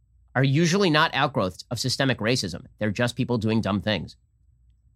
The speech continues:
When she ran out of her, out of her favorite got-to-be glued hairspray, she reached for the Gorilla Spray adhesive to save on time before leaving her home. She figured she could just spray it on her hair and wash it out once she got home that day. I don't know why you would figure that unless you're a dummy, unless you're stupid.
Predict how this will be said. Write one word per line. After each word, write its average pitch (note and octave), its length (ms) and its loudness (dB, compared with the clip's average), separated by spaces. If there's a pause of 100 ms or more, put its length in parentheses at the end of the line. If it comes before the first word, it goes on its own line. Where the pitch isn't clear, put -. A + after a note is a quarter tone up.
(640)
When - 120 2
she F3 100 2
ran G#3+ 200 6
out A#3 60 4
of F3+ 60 2
her, E3 160 0
out E3 120 4
of E3 60 0
her C#3+ 100 0
favorite D3 360 0
got-to-be D#3+ 420 2
glued C#3 240 2
hairspray, G2+ 480 -2 (160)
she - 160 0
reached A3 220 2
for G#3+ 100 -2
the E3 80 2
Gorilla F3+ 320 2
Spray G3+ 240 0
adhesive E3+ 380 -2
to G#2 100 -8
save D#3 160 2
on E3 120 2
time F#3 200 2
before B2 180 -2
leaving B2+ 220 2
her B2+ 140 2
home. E3 300 0 (360)
She A#3+ 140 2
figured C4+ 240 2
she F3+ 100 0
could D#3+ 80 0
just D3+ 160 -2
spray G3+ 200 2
it G3 60 0
on F3+ 120 6
her F3 100 4
hair F3+ 140 4
and C#3 140 2
wash E3+ 240 4
it G3+ 60 0
out F3+ 100 4
once E3 140 0
she - 100 -2
got D#3 140 4
home D#3+ 120 2
that A#2+ 140 0
day. G#2+ 100 -2
I F2 60 0
don't D3+ 80 4
know D3+ 80 4
why D3 80 4
you C#3+ 100 2
would C#3 80 -2
figure F3 180 0
that C3+ 140 4
unless G#2+ 200 -2
you're C3+ 80 0
a C3+ 40 2
dummy, C#3 280 2 (220)
unless G2 180 -4
you're A#2 120 -2
stupid. A#2+ 400 0